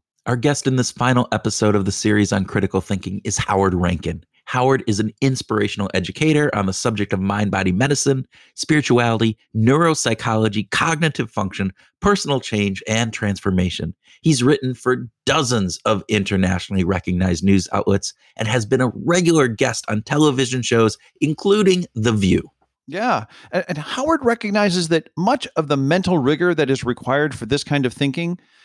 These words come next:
Speaker 2: it came to a large degree in drafting them from his own experiences in his own life, maybe what we might call me search, but it was really helpful.
Speaker 1: Yeah, so much of our insights often come from those personal or life experiences.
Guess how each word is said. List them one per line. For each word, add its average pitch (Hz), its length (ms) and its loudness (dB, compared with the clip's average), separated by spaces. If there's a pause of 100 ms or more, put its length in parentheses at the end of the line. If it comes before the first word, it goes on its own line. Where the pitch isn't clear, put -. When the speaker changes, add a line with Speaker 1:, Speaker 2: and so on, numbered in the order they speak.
(140)
Speaker 2:
it 185 180 -8
came 214 260 0
to 190 240 2
a 175 40 2
large 160 340 0
degree 135 640 -4
in 143 240 -2
drafting 220 480 -2
them 165 160 2
from 160 240 0
his 160 180 0 (100)
own 190 220 2
experiences 147 680 -2
in 131 140 0
his 120 160 0
own 120 180 0
life, 98 420 -2
maybe 156 280 -2
what 139 180 0
we 131 120 -2
might 120 200 -2
call 107 480 -2
me 127 220 2
search, - 440 -10
but 101 120 -8
it - 20 -10
was 101 140 -10
really 117 260 0
helpful. 78 440 -8 (300)
Speaker 1:
Yeah, 156 180 0
so 208 280 2
much 196 560 2
of 151 200 0
our 143 220 2
insights 135 540 0
often 143 400 -4
come 127 300 -2
from 123 180 -2
those 113 160 2
personal 123 540 -2
or 110 160 2
life 107 240 -2
experiences. 117 680 -2